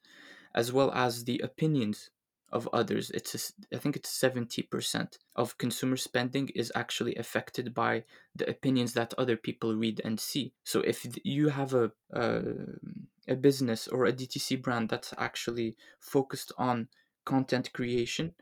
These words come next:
which is also, I mean, uh, U G Cs, which are also an asset to your business. I see U G Cs as an asset because you can always repurpose them. You can always use them again in shorts, reels, uh, TikTok as well,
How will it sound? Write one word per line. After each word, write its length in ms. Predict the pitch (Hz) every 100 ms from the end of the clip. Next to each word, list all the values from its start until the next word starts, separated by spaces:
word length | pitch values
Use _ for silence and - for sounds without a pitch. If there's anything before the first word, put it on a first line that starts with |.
| _ -
which 220 | 127 -
is 100 | 127
also, 340 | - 139 143 - -
I 60 |
mean, 240 | 135 123 104
uh, 60 |
U 200 | - 135
G 180 | 131 127
Cs, 340 | 123 143 160 - -
which 220 | 127 127 147
are 120 | 131
also 400 | 139 165 - 143
an 120 | 123 -
asset 500 | 175 - 127 - - -
to 100 | 135
your 120 | 123
business. 520 | 120 113 113 120 -
I 100 | -
see 240 | 127 - 156
U 140 | 151
G 120 | 131
Cs 220 | 135 - 127
as 200 | 120 120
an 100 | 123
asset 420 | - 156 - - -
because 380 | 127 - 120 120
you 160 | 127 139
can 160 | -
always 340 | 104 147 151 123
repurpose 640 | 135 - 131 127 127 -
them. 200 | 117 160 -
You 100 | -
can 140 | - 127
always 340 | - 190 151
use 220 | 143 135
them 160 | 127 131
again 380 | 120 117 123 120
in 240 | 113 113 104
shorts, 520 | - - 143 131 -
reels, 540 | 113 123 139 131 117 - -
uh, 520 | 104 110 101 92 127 -
TikTok 480 | 151 - 131 127
as 200 | - 117
well, 300 | 110 113 180